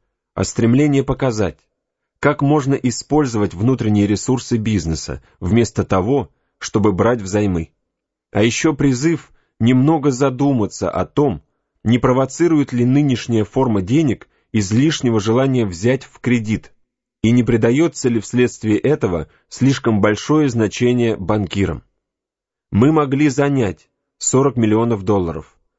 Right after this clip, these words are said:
а при желании ещё больше. Предположим, мы взяли бы в кредит.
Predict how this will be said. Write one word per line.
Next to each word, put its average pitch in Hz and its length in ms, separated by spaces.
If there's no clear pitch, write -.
а 104 140
при 123 140
желании 143 520
ещё 135 420
больше. 98 460
Предположим, 113 720
мы 151 300
взяли 135 400
бы 139 140
в - 80
кредит. 113 500